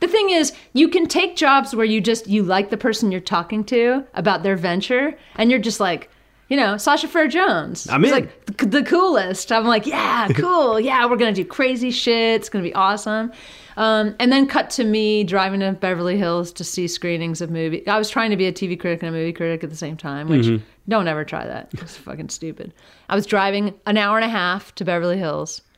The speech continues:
Speaker 1: seeing a screening, and the, the, <laughs> during the time that I was at The Daily and was a movie critic, it was January and February. Go look at what's in the theaters right now. I saw the worst. I saw,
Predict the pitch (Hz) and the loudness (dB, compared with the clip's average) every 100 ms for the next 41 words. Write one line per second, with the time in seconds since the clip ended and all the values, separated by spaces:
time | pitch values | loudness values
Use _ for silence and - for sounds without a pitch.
0 | _ - 226 233 269 311 - 277 247 220 | _ -4 0 2 2 0 0 0 2 0
1 | 208 214 196 170 190 190 196 165 285 302 | 0 -2 0 -2 -2 -2 -2 0 2 2
2 | 311 240 226 214 220 196 175 185 180 170 | 2 -2 0 0 0 0 0 0 -2 -4
3 | - - - - 180 180 170 196 208 226 | -4 -20 -20 -6 -2 2 2 2 0 -2
4 | - _ - 175 170 175 175 170 175 180 | -10 _ -8 -4 -2 -2 -2 -2 -4 -4
5 | 190 202 196 _ _ _ - 214 185 156 | -2 -2 -6 _ _ _ -2 0 0 0
6 | 190 180 185 175 170 160 156 180 180 185 | -2 0 -2 -2 -4 -6 -4 -2 -2 0
7 | 190 196 _ _ - 220 220 208 208 151 | -2 -6 _ _ 0 2 2 0 -2 -4
8 | 170 - 156 156 147 165 147 143 143 - | -4 -6 -10 -8 -8 -8 -8 -8 -10 -12
9 | - 120 - - 240 285 254 233 214 214 | -10 -6 -4 -2 0 4 4 4 4 4
10 | 220 226 214 226 220 220 208 196 | 2 0 -2 -2 0 2 4 2